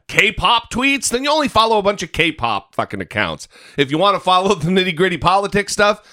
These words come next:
you do that. It's, it's really, i-, i-, it is a good time. Then there's all these little cultural things that pop up and things that go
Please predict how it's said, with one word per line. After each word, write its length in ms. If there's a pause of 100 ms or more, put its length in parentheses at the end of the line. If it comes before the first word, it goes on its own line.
(160)
you 120
do 200
that. 300
It's, 300 (340)
it's 220
really, 520 (320)
i-, 300
i-, 180
it 120
is 180
a 60
good 180
time. 220
Then 160
there's 180
all 160
these 220
little 160
cultural 420
things 260
that 80
pop 280
up 220
and 140
things 220
that 120
go 160